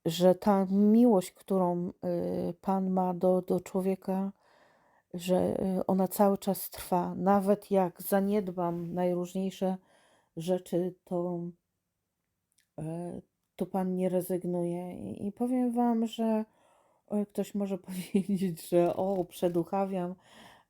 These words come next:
e, czy, czy, czy za, e, no, czy doszukuję się czegoś, czego,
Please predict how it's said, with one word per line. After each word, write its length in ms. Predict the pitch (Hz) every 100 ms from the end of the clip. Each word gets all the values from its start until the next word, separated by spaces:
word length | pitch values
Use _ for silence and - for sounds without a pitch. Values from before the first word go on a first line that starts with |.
| _
e, 340 | 185 175 175
czy, 240 | 170 - 175
czy, 440 | - 175 175 170
czy 140 | - 175
za, 120 | 175
e, 760 | 170 170 170 175 175 185 180 175
no, 340 | 180 185 170 -
czy 140 | 196
doszukuję 580 | 175 175 180 - 196 185
się 140 | -
czegoś, 340 | 180 185 180 -
czego, 480 | 180 190 185 185